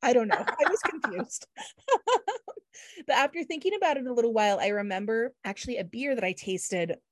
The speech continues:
I think it was last summer, the Rogue Brewery Raspberry Tartlandia.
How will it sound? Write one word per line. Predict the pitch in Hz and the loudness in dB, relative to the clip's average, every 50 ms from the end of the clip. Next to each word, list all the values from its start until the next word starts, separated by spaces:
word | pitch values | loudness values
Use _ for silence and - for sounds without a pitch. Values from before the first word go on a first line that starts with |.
| _ _ _ - | _ _ _ -6
I | 170 | -4
think | - 247 294 | -2 -2 0
it | 339 | 0
was | 247 214 | 0 0
last | 196 180 185 180 - - | 0 0 -2 -2 -2 -2
summer, | - 214 208 185 160 - 180 - - - - - - - - _ _ | -2 0 0 -2 -4 -6 -10 -12 -16 -20 -20 -20 -20 -20 -20 _ _
the | - 185 190 190 190 185 - | -10 -6 -4 -4 -4 -4 -4
Rogue | - 180 175 175 190 185 196 220 262 240 226 | -6 -6 -4 -2 0 2 4 4 2 2 -2
Brewery | 196 202 202 208 214 214 208 196 196 202 190 180 - | -6 -4 -2 0 0 0 0 0 -2 -2 -4 -6 -6
Raspberry | - 175 170 165 175 196 202 - 208 196 190 190 180 | -6 -6 -4 -2 -2 -4 -4 -2 -2 -2 -2 -4 -6
Tartlandia. | - - - 190 190 - - 165 170 170 175 190 185 175 151 - - - - | -8 -8 -6 -6 -6 -6 -6 -6 -6 -6 -6 -6 -6 -6 -6 -6 -6 -8 -10